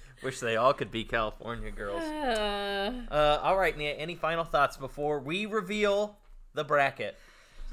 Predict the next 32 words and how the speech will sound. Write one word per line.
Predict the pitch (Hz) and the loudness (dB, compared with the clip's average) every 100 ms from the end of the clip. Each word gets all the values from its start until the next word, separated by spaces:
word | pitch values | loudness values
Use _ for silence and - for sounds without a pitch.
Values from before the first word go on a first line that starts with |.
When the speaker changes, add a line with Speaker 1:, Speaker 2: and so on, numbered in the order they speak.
| 180 - - | -10 -2 2
Speaker 2:
I | 285 | 4
guess | 277 233 277 - 208 | 2 -2 -4 -4 -6
not. | 151 156 165 165 - - | -2 0 0 -2 -6 -4
<laughs> | 302 330 587 587 - 196 208 - | -2 -2 -6 -12 -12 -12 -12 -10
Speaker 1:
You | 214 - | -12 -6
can | 233 320 | -4 0
have | 139 165 | 2 4
more | 180 | 4
Speaker 2:
<laughs> | 381 440 | 6 4
Speaker 1:
thoughts. | 523 523 - | 4 2 4
Speaker 2:
No, | 254 247 247 247 | 4 6 6 4
no, | 202 180 | 2 2
I | 180 | 2
don't | 190 208 | 0 -4
have | 196 | -4
any | 165 156 | -6 -10
more | 147 | -12
thoughts. | 147 104 147 - - _ 113 | -14 -14 -14 -18 -20 _ -14
Speaker 1:
Okay, | - 98 | -8 -8
well, | 101 101 | -6 -4
R | 113 127 | 0 2
I | 135 | 0
P | - 107 | -4 -8
to | 92 | -6
all | 104 104 | -6 -6
those | 107 101 | -6 -10
fake | - 117 117 - | -10 -10 -10 -12
people | 113 101 101 | -16 -12 -14
who | 101 | -12
didn't | 104 98 | -14 -14
make | 101 95 | -14 -10
our | 101 95 | -8 -8